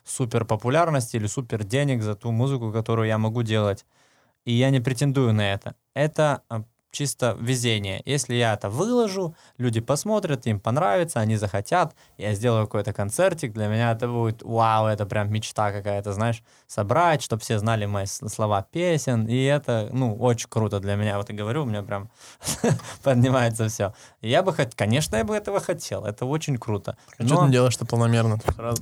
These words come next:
Speaker 2: раз за разом, шаг за шагом?
Speaker 1: Ну, я же сказал, я не считаю, что то, что я умею, заслуживает, э, вот
Speaker 2: Ну,
Speaker 1: этого
Speaker 2: ты же
Speaker 1: всего.
Speaker 2: можешь начать уметь больше.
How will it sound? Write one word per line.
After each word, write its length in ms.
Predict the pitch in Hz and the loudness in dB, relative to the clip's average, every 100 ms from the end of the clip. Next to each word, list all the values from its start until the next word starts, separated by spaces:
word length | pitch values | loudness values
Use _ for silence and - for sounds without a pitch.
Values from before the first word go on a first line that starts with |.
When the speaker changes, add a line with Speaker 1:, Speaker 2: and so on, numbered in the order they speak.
| - - 107 | -8 -16 -6
Speaker 2:
раз 220 | 123 120 120 | 2 2 4
за 80 | |
разом, 260 | 117 123 117 | 4 4 2
шаг 160 | 123 113 | 2 2
за 80 | 113 | 2
шагом? 360 | 117 113 117 - _ _ _ _ - | 2 2 0 -2 _ _ _ _ -6
Speaker 1:
Ну, 840 | 143 160 175 185 185 185 185 180 151 | 0 2 4 2 2 2 2 0 0
я 180 | 127 151 | 2 2
же 60 | 147 | 0
сказал, 520 | - 160 156 113 101 | -2 2 4 4 2
я 220 | 110 131 | 2 2
не 420 | 143 147 143 127 123 | 4 4 4 2 -2
считаю, 420 | 139 - 160 156 | -2 2 4 2
что 460 | - 139 123 117 - _ | 0 0 2 0 -4 _
то, 140 | 135 127 | -2 -2
что 160 | - | 0
я 140 | 131 123 | 2 4
умею, 360 | 120 151 156 | 4 2 2
заслуживает, 840 | 113 117 135 131 113 107 104 101 - _ - | 0 -2 -2 -2 0 0 0 0 -6 _ -10
э, 400 | 107 107 104 104 | -4 -2 -2 -2
вот 220 | 110 113 | -4 0
Speaker 2:
Ну, 60 | |
Speaker 1:
этого 200 | 110 131 107 | -2 0 0
Speaker 2:
ты 40 | |
же 80 | 120 | 4
Speaker 1:
всего. 160 | 117 117 | 6 6
Speaker 2:
можешь 180 | 123 120 | 4 2
начать 240 | 120 123 | 0 2
уметь 200 | 127 120 | 4 4
больше. 420 | 117 120 - 131 | 2 0 -2 -6